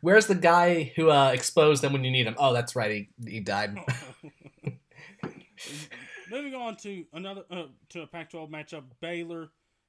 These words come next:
Speaker 2: at Oklahoma State.
Speaker 1: I need to stop picking Oklahoma
Speaker 2: <laughs> Yeah,
Speaker 1: State.
Speaker 2: yeah, uh, Baylor won forty-five to twenty-seven. S-, so
Speaker 1: Woo!
Speaker 2: Peter went with Oklahoma State, me, Matt went with Baylor. And fourteen Boise State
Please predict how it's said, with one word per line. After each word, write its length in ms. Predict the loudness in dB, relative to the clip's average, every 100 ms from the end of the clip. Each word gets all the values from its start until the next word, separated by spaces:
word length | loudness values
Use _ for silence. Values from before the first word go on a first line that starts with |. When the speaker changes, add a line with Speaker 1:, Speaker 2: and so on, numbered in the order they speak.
| _ _ _
Speaker 2:
at 340 | -12 -12 _ _ _ _
Oklahoma 640 | -12 -12 -16 -16 -14 -16
State. 800 | -18 -20 -20 -12 -10 -10 -12 -20 _ _ _ -18
Speaker 1:
I 1080 | -18 _ _ _ _ -20 _ _ _ _ 0
need 40 |
to 80 | 2
stop 300 | 2 2 -2
picking 200 | -4 -8
Oklahoma 280 | -8 -6 -4
Speaker 2:
<laughs> 20 |
Yeah, 20 |
Speaker 1:
State. 320 | -2 0 0 -2
Speaker 2:
yeah, 140 | -6 -8
uh, 60 | -10
Baylor 340 | -10 -8 -8 -10 -12
won 200 | -14 -16
forty-five 760 | -12 -10 -4 -4 -2 -4 -4 -12
to 100 | -16 -14
twenty-seven. 640 | -14 -16 -16 -16 -16 -16 -20 _ _ -20 _ _
S-, 120 | -20 _ _ -20 _ _
so 180 | _ 6
Speaker 1:
Woo! 260 | 12 12 12 -6 _ _ _ -14
Speaker 2:
Peter 180 | -10
went 120 | -10 -12
with 120 | -14
Oklahoma 300 | -16 -16 -18
State, 260 | -16 -16
me, 220 | -12 -14 -16 -20
Matt 340 | -16 -14 -14
went 140 | -18
with 180 | -18 _
Baylor. 440 | -14 -12 -12 -16 -18 _ _ _ _ _ _ _
And 300 | -14 -14 -14
fourteen 460 | -14 -16 -14 -14 -14
Boise 320 | -12 -14 -14
State 320 | -14 -14 -14